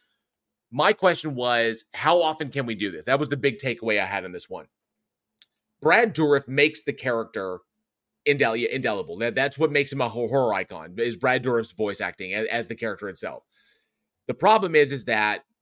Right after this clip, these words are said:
Child's Play started off nineteen eighty-eight. You know, that was the first Child's Play, came out nineteen, or nineteen eighty-eight or eighty-nine. It's one of the two. I think it was eighty-eight.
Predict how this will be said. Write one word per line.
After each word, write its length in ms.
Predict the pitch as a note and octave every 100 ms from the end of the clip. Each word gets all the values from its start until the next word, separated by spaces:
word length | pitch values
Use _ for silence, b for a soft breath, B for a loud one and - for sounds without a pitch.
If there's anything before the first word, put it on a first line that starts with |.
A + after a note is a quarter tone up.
| _ -
Child's 360 | F3+ A3+ A3+
Play 140 | - E3+
started 300 | E3 C#3 A2+
off 260 | G2 F#2+
nineteen 500 | G#2+ B2+ E3+ E3+ E3
eighty-eight. 560 | C3+ C3 A#2 F#2 C#2 - _ _ _ _ _ _ _
You 100 | B2
know, 160 | A2+ G2
that 140 | C3+ C#3+
was 120 | C#3+
the 60 | C#3
first 220 | C3+ B2
Child's 260 | B2+ G#2+
Play, 120 | - G#2
came 140 | A#2+
out 140 | G2
nineteen, 300 | G#2 D3 D3
or 80 | B2+
nineteen 380 | A#2+ C3 C3+ C#3
eighty-eight 320 | B2+ B2+ B2
or 80 | A2+
eighty-nine. 400 | G#2+ G2+ F#2 E2+
It's 140 | E2
one 100 | A2
of 60 | G#2+
the 40 |
two. 200 | F#2 F#2+
I 40 | F#2+
think 140 | C3+
it 40 | C3
was 100 | A2+
eighty-eight. 400 | G2+ F2 D2+